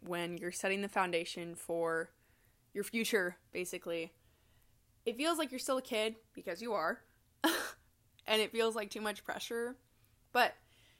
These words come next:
if you are having good relationships with your teachers right now, that is the best step you can take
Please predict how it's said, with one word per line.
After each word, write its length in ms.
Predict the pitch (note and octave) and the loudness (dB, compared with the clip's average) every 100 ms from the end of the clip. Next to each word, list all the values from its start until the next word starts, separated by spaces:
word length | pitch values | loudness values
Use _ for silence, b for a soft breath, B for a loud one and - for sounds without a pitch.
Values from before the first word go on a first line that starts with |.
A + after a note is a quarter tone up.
| b | b
if 140 | - A3+ | -10 -6
you 360 | B3+ D4+ F4 - | -2 -2 -4 2
are 120 | A3+ | 2
having 320 | A3+ G#3+ G#3 | 2 0 0
good 180 | F#3+ F#3+ | -2 0
relationships 640 | G#3+ F#3+ G#3+ G#3 A3 G3+ - | 0 -2 -2 -6 -6 -6 -6
with 180 | G3+ F#3 | -8 -6
your 100 | F3 | -6
teachers 600 | - F3+ A3+ A3+ A3 - F#3+ | -8 -10 -6 -6 -6 -10 2
right 320 | F#3 G3 - | 4 4 -2
now, 500 | E3 E3 E3 A#3+ D4+ - _ _ - | -4 2 4 4 0 -14 _ _ 2
that 140 | A#3 | 4
is 180 | B3 G3 F3+ | 2 -2 -8
the 340 | E3+ B3 C#4+ | 2 4 4
best 420 | A3 G#3+ A#3 - | 6 6 6 4
step 280 | - F#3+ A3+ | 2 4 4
you 240 | G3 F#3 A3 | -2 -6 -8
can 280 | - E3+ - | -8 -10 -12
take 560 | - F#3+ A3 C#4 - | -8 -6 -6 -8 -20